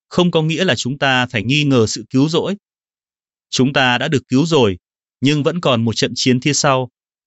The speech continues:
đó là chúng ta phải tiếp tục chiến đấu với tội lỗi còn lại trong thân thể.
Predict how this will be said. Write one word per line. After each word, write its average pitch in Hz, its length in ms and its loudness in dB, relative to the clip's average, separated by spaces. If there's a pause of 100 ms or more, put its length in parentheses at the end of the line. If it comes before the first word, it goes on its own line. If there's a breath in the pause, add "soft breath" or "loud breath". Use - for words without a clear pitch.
(160)
đó 120 200 2
là 165 100 0
chúng 131 220 -4
ta 131 260 0
phải 107 140 -4
tiếp 180 220 0
tục 127 160 0
chiến 135 220 2
đấu 131 260 4
với 160 120 0
tội 131 180 0
lỗi 113 240 0
còn 117 200 0
lại 117 220 -2
trong 135 220 -4
thân 123 180 -2
thể. 107 240 -2